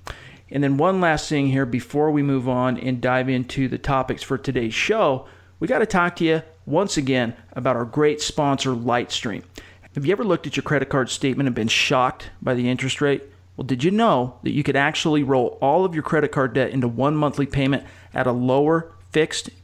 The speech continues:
interest rate? Lightstream offers credit card consolidation loans from five point eight nine percent A P R with autopay, lower than the average credit card interest rate, which is over eighteen percent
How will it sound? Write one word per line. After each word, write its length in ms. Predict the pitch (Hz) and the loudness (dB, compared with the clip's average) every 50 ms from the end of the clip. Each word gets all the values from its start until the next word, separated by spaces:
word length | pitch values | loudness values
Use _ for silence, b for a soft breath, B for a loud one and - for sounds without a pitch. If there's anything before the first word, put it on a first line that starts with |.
| - | -2
interest 360 | - 147 135 - 175 165 - - | 0 0 0 0 -2 -2 0 2
rate? 240 | 180 185 196 - - - b b b b b b b b b b - | 2 2 2 -2 -6 -18 b b b b b b b b b b 0
Lightstream 720 | 156 165 - 247 - - - - 156 139 117 113 113 127 127 B B B - | 2 2 2 2 -2 -4 -2 0 0 0 2 0 -2 -4 -6 B B B -2
offers 320 | 143 139 - 139 127 - | -2 0 0 0 -2 -2
credit 340 | - - 185 180 208 226 220 | -2 0 0 2 2 0 0
card 240 | - 185 170 160 - | 2 2 2 2 2
consolidation 920 | - 143 131 - - 135 143 151 151 123 139 139 151 147 - 147 135 117 | -2 -2 0 2 2 4 4 4 4 4 4 2 2 2 2 2 2 2
loans 280 | 117 113 113 113 - | 2 0 0 -2 -2
from 180 | - - 127 123 | -2 -2 -2 -2
five 340 | - - 131 147 165 180 - | 0 0 2 2 2 0 0
point 300 | - 156 151 135 - - - | 0 2 2 0 -2 0 0
eight 180 | 151 170 190 | 0 0 2
nine 220 | - 160 147 147 139 | 0 0 0 0 2
percent 460 | 143 151 131 - - 135 123 98 - - | 0 -2 -2 0 0 0 0 -2 -2 -2
A 160 | 143 139 139 | 0 0 0
P 260 | 139 - 151 151 151 | 0 0 2 2 4
R 220 | 175 160 135 127 117 | 4 4 4 2 0
with 400 | - - 135 135 135 135 - - - | 2 2 2 2 2 0 -4 -2 0
autopay, 560 | 160 165 175 175 143 - - 123 - - - B B B B B B B B | 2 2 4 2 2 2 0 -2 -2 -4 -8 B B B B B B B B
lower 420 | - 131 135 147 165 180 190 196 196 | -2 2 4 6 6 6 6 6 4
than 200 | 156 160 143 139 | 4 2 0 2
the 120 | 127 127 | 2 4
average 320 | 131 131 139 143 151 - - | 4 4 2 2 0 -2 0
credit 240 | - 165 147 127 | 0 0 0 2
card 200 | - 143 135 127 | 2 2 2 2
interest 340 | 127 127 - 131 120 - - | 2 0 -2 -4 -6 -4 -2
rate, 260 | 131 127 120 113 - B B B B B | -2 0 0 -2 -4 B B B B B
which 160 | - 135 - | -6 -2 -2
is 100 | 131 110 117 - - | -2 -2 -2 -2 2
over 380 | 151 160 180 156 143 120 - - | 4 4 4 4 2 0 0 0
eighteen 460 | 143 143 135 - - - 151 147 139 | 0 0 0 0 -2 0 0 2 2
percent 540 | 131 - 120 113 - - 170 170 156 123 - | 0 0 -2 -2 0 2 2 2 2 0 -2